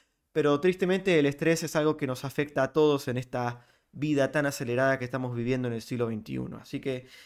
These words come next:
si algo podemos sacar de esto, aparte de la salud de Fer, de, para los fans de Catupeco y todo, es para el público general, ¿no? Revísense siempre, por supuesto.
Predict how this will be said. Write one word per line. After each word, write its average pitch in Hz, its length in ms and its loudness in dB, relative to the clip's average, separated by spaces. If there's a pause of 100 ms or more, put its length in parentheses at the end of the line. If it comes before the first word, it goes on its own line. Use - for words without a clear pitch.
(640)
si 190 60 2
algo 196 240 6
podemos 196 240 4
sacar 175 280 2
de 165 140 4
esto, 175 200 0
aparte 147 320 2
de 135 80 2
la 127 100 0
salud 131 260 0
de 143 120 2
Fer, 143 420 4
de, 123 140 -4
para 120 180 -2
los 113 160 -4
fans 135 220 0
de 131 100 -4
Catupeco 131 480 -2
y 131 40 -6
todo, 147 300 6
es 147 120 0
para 131 260 0
el 123 80 0
público 143 360 0
general, 135 440 0
¿no? 147 240 0 (400)
Revísense 135 640 -2
siempre, 147 400 -2
por 127 160 -8
supuesto. 131 560 -4